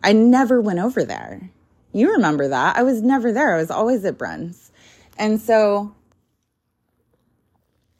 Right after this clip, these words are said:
when I realized that I had cleaned the fucking house for this bitch to come stay with my husband,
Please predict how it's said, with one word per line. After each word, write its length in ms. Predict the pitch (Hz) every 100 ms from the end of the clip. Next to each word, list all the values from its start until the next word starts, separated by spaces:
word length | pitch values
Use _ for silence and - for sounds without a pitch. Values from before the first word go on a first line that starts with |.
| _ _ -
when 160 | 226 247
I 80 |
realized 600 | 269 220 240 240 180 170
that 120 | 175 -
I 80 |
had 220 | 208 202 180
cleaned 360 | - 214 226
the 60 | 214
fucking 380 | - 180 175 151
house 460 | 180 190 147 -
for 140 | - 170
this 220 | 165 170
bitch 260 | 175 165
to 100 | -
come 200 | 175 165
stay 260 | 151 - 170
with 180 | 170 156
my 120 | 151
husband, 800 | 143 190 185 143 123 170 196 -